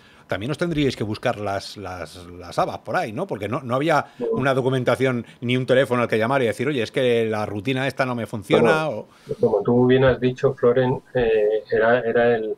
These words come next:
Speaker 2: la, digamos, la punta en tecnología. Entonces teníamos a alguien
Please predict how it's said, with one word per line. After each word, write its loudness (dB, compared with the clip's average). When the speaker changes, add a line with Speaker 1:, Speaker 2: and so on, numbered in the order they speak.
Speaker 2:
la, 2
digamos, 2
la 2
punta 2
en -2
tecnología. 0
Entonces 0
teníamos 2
a 4
alguien 0